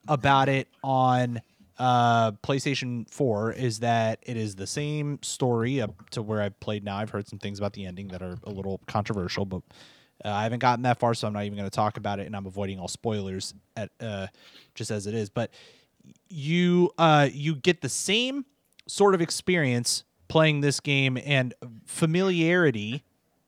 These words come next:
with the storyline that you do, uh, playing Final Fantasy seven on, you know, let's say PlayStation one.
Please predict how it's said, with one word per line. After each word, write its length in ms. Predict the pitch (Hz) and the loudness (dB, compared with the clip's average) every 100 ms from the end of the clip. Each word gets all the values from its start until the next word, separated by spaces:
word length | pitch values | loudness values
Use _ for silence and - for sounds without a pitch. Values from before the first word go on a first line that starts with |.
| _ | _
with 120 | 127 117 | -6 -4
the 40 | |
storyline 880 | - - 208 156 120 107 107 110 113 - _ - | 0 4 4 4 2 0 0 -2 -6 -12 _ -4
that 120 | 127 | -2
you 120 | 127 | -2
do, 480 | 117 101 95 113 175 _ _ | -4 -6 -4 -4 -6 _ _
uh, 240 | 113 107 104 | -6 -4 -4
playing 500 | - 117 117 113 113 | -4 -2 -2 -4 -6
Final 260 | - 107 107 | -4 -4 -4
Fantasy 420 | 113 113 - 110 | -6 -6 -8 -8
seven 480 | - 101 101 107 - | -6 -6 -6 -8 -10
on, 440 | 107 104 101 101 143 | -8 -6 -6 -8 -6
you 100 | 208 | -4
know, 100 | 180 | -4
let's 120 | 196 | -4
say 120 | 190 | -6
PlayStation 540 | - 104 101 123 - 185 | -6 -8 -6 -6 -4 0
one. 300 | 277 156 | 2 0